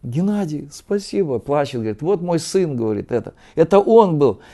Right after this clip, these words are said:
Когда они уехали, я, говорит, стала на колени, говорю, «Господи, ну пошли им кого-нибудь, ну кого?»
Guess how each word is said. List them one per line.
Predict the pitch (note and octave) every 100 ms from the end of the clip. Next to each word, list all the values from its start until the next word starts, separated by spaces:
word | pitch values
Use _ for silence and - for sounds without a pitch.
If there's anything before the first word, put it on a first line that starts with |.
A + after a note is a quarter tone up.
| -
Когда | E3+ G#3+
они | G#3+ G#3+
уехали, | G#3+ A3 G3 E3 F3
я, |
говорит, | F3+ F3+
стала | - G#3 G3+ F3
на | D#3
колени, | - D3+ D3+ C3
говорю, | C3+ C#3
«Господи, | C#3+ A#3 G#3 - E3 D#3 B2 - - -
ну | A#3+
пошли | A#3 G#3+ - A#3+
им | A3+ F3+
кого-нибудь, | F#3+ G3 F#3+ D#3+ C#3+ B2 G#2+
ну | G#3
кого?» | G3 G3 D#3